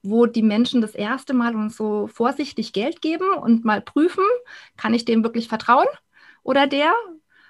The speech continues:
Und da auf so einer Stufe, finde ich, ist ein Workbook, was wirklich so ein überschaubares Problem löst,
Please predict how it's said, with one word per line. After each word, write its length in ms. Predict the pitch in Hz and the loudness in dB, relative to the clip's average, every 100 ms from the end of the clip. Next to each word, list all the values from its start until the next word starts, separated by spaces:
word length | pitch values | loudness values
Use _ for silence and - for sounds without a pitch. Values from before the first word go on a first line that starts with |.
| _ | _
Und 380 | - 233 247 233 - | 0 4 4 2 0
da 380 | 220 247 294 302 | 4 6 6 6
auf 160 | 233 | 2
so 100 | 233 | 0
einer 160 | 262 262 | 0 2
Stufe, 380 | - 254 240 254 | -2 -8 -4 -4
finde 240 | 247 233 | 2 2
ich, 200 | 226 - | 2 -2
ist 220 | 214 214 - | -8 -6 -4
ein 380 | 208 196 226 - _ _ - | -2 -2 -4 -12 _ _ -8
Workbook, 460 | 190 240 - 269 226 | 2 2 2 -2 0
was 220 | 208 - | -2 2
wirklich 380 | 233 233 226 - | 0 2 0 0
so 80 | |
ein 120 | 208 202 | -4 -4
überschaubares 840 | 185 190 - 220 302 294 269 277 | -6 -6 -2 0 2 2 0 -4
Problem 480 | - 226 202 202 254 | -4 -4 0 2 4
löst, 560 | 170 175 392 - - | 4 2 -2 -8 -20